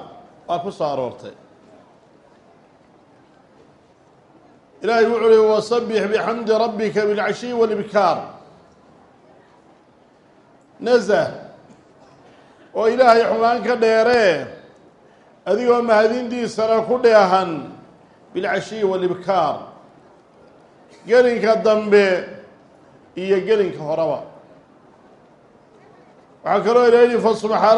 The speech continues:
الله حين تمسون وحين تصبحون." Waxa nasahan oo xumaan ka hufan, Allah markaa galabaysanaysaan iyo markaa waa bariisanaysaanba.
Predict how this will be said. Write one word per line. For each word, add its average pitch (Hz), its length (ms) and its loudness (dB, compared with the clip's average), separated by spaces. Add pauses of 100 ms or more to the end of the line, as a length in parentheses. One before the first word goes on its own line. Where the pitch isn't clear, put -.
الله 240 400 2
حين 226 180 -2 (140)
تمسون 220 520 -4 (120)
وحين 233 320 -2 (100)
تصبحون." 226 680 -2 (1500)
Waxa 233 320 0
nasahan 226 500 0
oo 233 220 0
xumaan 220 400 -2
ka 254 160 2
hufan, 190 640 -2 (1400)
Allah 220 420 6
markaa 226 400 0
galabaysanaysaan 220 1300 0
iyo 220 160 0
markaa 226 320 -2
waa 240 240 2
bariisanaysaanba. 233 1200 -2